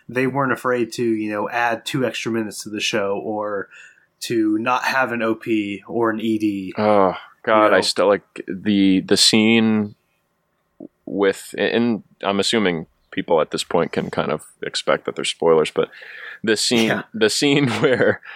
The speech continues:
Speaker 2: he gets to the castle and it's all, uh, Puck is, has turned into the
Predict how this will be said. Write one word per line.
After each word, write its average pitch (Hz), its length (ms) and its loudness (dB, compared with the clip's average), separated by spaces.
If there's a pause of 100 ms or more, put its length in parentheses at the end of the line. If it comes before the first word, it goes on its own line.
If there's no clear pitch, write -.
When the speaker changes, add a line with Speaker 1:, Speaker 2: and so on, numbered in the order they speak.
(220)
Speaker 2:
he 120 380 2
gets 110 300 0
to 127 100 2
the 98 80 0
castle 95 500 2
and 90 80 0
it's - 160 -4
all, 92 340 2
uh, 80 220 2 (340)
Puck - 300 -2
is, 101 300 -2 (100)
has 92 200 -2
turned 104 240 0
into 98 160 -2
the 95 120 0